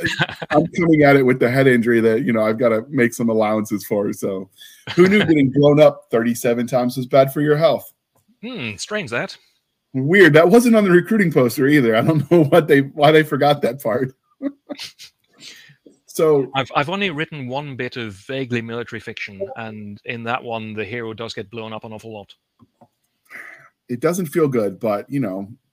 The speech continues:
Speaker 2: not dying is kinda cool. So there's that. Um, what, now, when they get blown up in the fiction that you did write, where it was there, was it magical explosions or was it,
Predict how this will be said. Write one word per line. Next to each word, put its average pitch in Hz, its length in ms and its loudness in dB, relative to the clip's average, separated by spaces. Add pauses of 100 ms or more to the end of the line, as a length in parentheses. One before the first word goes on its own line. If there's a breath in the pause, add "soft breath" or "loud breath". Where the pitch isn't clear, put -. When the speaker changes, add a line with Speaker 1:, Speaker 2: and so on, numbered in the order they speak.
(200)
Speaker 2:
not 147 240 -2
dying 143 360 2
is 104 100 -8
kinda 95 160 -8
cool. 98 360 -8
So 101 420 -12
there's 117 220 -4
that. 107 420 -2 (1300 loud breath)
Um, 135 280 8
what, 151 160 6
now, 143 140 6
when 147 140 6
they 151 120 6
get 151 200 0
blown 143 220 4
up 135 220 6
in 131 80 2
the 123 80 0
fiction 139 360 -2
that 120 160 -4
you 120 60 -2
did 123 220 0
write, 113 280 2
where 113 160 0
it 110 40 -4
was 104 140 -4
there, 110 200 0
was 104 180 -4
it 98 160 -6
magical 147 640 -2
explosions 156 600 -2
or 123 80 0
was 117 200 0
it, 107 220 -6